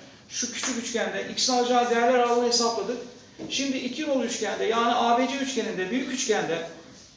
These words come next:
x'in alacağı değerleri hesaplayalım arkadaşlar. Çünkü x kenarı her iki üçgenin de ortak kenar arkadaşlar. On sekizden on beşi çıkaralım. Üç küçüktür x küçüktür.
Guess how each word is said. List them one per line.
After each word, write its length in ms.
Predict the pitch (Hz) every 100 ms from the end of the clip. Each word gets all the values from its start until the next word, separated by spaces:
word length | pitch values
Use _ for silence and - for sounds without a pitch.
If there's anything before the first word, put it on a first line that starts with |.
| -
x'in 260 | 220 - 269
alacağı 420 | 262 247 254 247
değerleri 320 | 247 240 240
hesaplayalım 500 | 247 - 214 214 202
arkadaşlar. 540 | 190 190 196 226 240 -
Çünkü 280 | 254 233 233
x 500 | 254 - - - -
kenarı 380 | 202 185 220 269 - - - -
her 120 | 254
iki 220 | - 247
üçgenin 360 | 233 - 220 214
de 180 | 233 269 - - - 214
ortak 280 | 226 247 254
kenar 220 | 233 202
arkadaşlar. 480 | 185 196 190 190 247 262 - - - - - - - 233
On 80 |
sekizden 420 | - 269 262 254 262
on 200 | 277 269
beşi 240 | - -
çıkaralım. 500 | - 220 214 254 262 - - -
Üç 400 | 208 226 - - - -
küçüktür 460 | 208 240 - 208
x 360 | 233 233 - -
küçüktür. 440 | 214 247 - 214